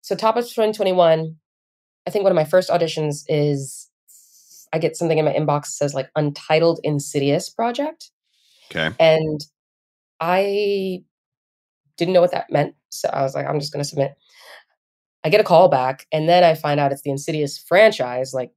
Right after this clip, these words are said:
Speaker 1: the horror movies. And I'm like, "Oh my gosh, I actually love these." So I end
Speaker 2: Right.
Speaker 1: up booking that. And I, while I'm on set for that, I get this audition for this show called The Other Black Girl. At this point, I'm sleeping on my friend's couch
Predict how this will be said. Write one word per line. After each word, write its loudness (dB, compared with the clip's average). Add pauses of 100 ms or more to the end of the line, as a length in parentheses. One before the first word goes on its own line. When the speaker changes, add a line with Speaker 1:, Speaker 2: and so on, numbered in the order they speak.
(280)
Speaker 1:
the -8
horror 8
movies. -4
And -20
I'm -20
like, -20 (100)
"Oh 8
my 4
gosh, 0
I -2
actually -2
love 0
these." -6 (300)
So 2
I 4
end 4
Speaker 2:
Right. 4
Speaker 1:
up -12
booking -2
that. 0 (520)
And 2 (180)
I, -2 (420)
while 4
I'm 4
on 0
set -6
for 0
that, -2 (560)
I 2
get 2
this -4
audition 0
for -4
this 0
show 2
called -8
The -6
Other -4
Black -6
Girl. -8 (300)
At 0
this 0
point, -4
I'm 2
sleeping -4
on 0
my 2
friend's 0
couch -4